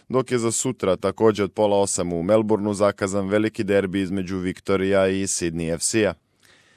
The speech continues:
A kapiten reprezentacije Srbije Branislav Ivanović potpisao je novi ugovor sa Chelseaem do leta dve hiljade sedamnaeste godine.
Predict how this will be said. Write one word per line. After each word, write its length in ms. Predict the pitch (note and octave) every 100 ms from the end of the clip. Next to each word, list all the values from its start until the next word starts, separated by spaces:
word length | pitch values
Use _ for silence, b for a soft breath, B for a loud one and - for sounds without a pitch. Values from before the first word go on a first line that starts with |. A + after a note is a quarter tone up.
| b b
A 240 | b G2+ F#2+
kapiten 460 | - F2 A2+ A2+
reprezentacije 680 | G#2 G2 G2+ G#2 G#2 G2 G#2
Srbije 400 | F#2+ A#2 A2+ A2
Branislav 500 | F2 F#2 F#2 F2 F2+
Ivanović 480 | F2+ G2+ A2 A2 G#2
potpisao 540 | - B2 B2 A#2+ - A2+
je 60 |
novi 220 | A2+ A2
ugovor 320 | A2 G#2 G2+ F#2
sa 120 | F2+
Chelseaem 680 | - A2 G2+ - F#2 E2 D#2
do 200 | D#2+ A2
leta 280 | G#2+ G#2 G#2
dve 180 | F#2+
hiljade 280 | F#2 F#2 E2+
sedamnaeste 540 | F2 G2+ F2+ F2+ E2+ G#2+
godine. 340 | G#2 G2 F2